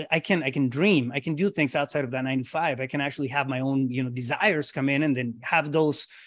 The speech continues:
uh, be my motivators to perform and, and, and create my own clarity." So just placing that question, "What are your top three priorities?" And, and going back to revisit them,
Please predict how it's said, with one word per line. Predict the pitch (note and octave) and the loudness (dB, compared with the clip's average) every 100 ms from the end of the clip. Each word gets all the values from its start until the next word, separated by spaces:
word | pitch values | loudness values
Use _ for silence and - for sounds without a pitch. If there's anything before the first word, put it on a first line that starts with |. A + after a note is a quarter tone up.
| - - | -18 -6
uh, | C3+ | -4
be | B2+ B2 F3+ | -2 2 4
my | D#3+ D#3 G3+ | 6 6 6
motivators | E3 B2+ B2+ B2 A2+ | 6 4 2 -4 -6
to | - | -8
perform | A#2 B2+ D#3+ D#3 B2+ | -8 -4 0 2 2
and, | B2+ | -2
and, | B2 A#2 A2 B2 | -6 -6 -10 -12
and | A#2 | -12
create | - C#3 C3+ | -6 -2 0
my | C3 A#2 | 0 -4
own | A2+ | -6
clarity." | D3+ C#3 G#2 - - - - | -4 -4 -6 -18 -20 -20 -6
So | - F3 D3+ - D3+ | 4 6 6 0 -10
just | C#3+ G3+ - | -4 -4 0
placing | G3+ A3+ A#3 A3 | 4 6 6 4
that | F#3 E3 - | 4 2 -2
question, | E3 F3 - B2+ A#2+ | -2 -2 -4 -6 -2
"What | C3 F3 | 2 6
are | |
your | G3+ | 8
top | F#3 F#3 E3+ | 8 2 0
three | E3+ | -2
priorities?" | D3 C#3+ E3 E3+ B2 A#2+ | 0 2 2 0 -4 -6
And, | C3 | -4
and | C3+ | -2
going | C3 F3 F3+ | 4 4 6
back | E3 - | 4 2
to | D3 | -2
revisit | D3 C3+ D3+ - C#3 | -2 0 0 -2 -6
them, | B2 A2 | -8 -12